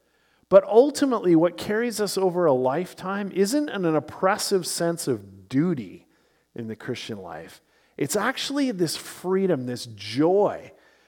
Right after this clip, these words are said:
that propels our Christian life forward.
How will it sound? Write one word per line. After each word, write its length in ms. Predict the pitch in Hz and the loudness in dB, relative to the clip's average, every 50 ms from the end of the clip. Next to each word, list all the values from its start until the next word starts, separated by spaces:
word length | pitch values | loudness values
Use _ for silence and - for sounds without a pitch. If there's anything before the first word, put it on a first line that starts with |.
| _ _ | _ _
that 200 | - - - - | -4 -4 -4 -4
propels 800 | - - 151 147 - - - - - 202 214 190 208 214 202 175 - | -2 -4 -4 -4 -4 -14 -14 -10 -8 -6 -6 -4 -4 -4 -4 -6 -8
our 180 | - 160 156 | -6 -8 -8
Christian 520 | 151 - - - 156 147 - - 160 156 143 | -8 -10 -8 -8 -8 -8 -8 -8 -6 -6 -4
life 480 | 127 117 110 113 110 110 110 - - _ _ _ _ _ _ _ | -4 -6 -6 -6 -8 -10 -12 -16 -20 _ _ _ _ _ _ _
forward. 600 | _ - - - 113 107 110 107 98 90 90 - | _ -20 -10 -8 -4 -4 -4 -4 -6 -8 -12 -16